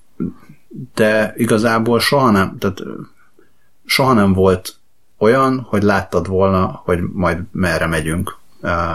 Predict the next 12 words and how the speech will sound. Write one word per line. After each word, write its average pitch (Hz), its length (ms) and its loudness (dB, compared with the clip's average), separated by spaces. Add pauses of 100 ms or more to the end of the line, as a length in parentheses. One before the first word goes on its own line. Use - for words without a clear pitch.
(260)
oly-, 107 220 0
olyan 107 240 2
nem 87 200 0
volt. 87 340 -4
Tehát 92 160 -2
nem 117 140 4
volt 95 160 2
soha 98 380 0
annyira 101 540 2 (1700)
kiszámítható 101 960 0
vagy 92 180 0
megnyugtató 95 1000 -2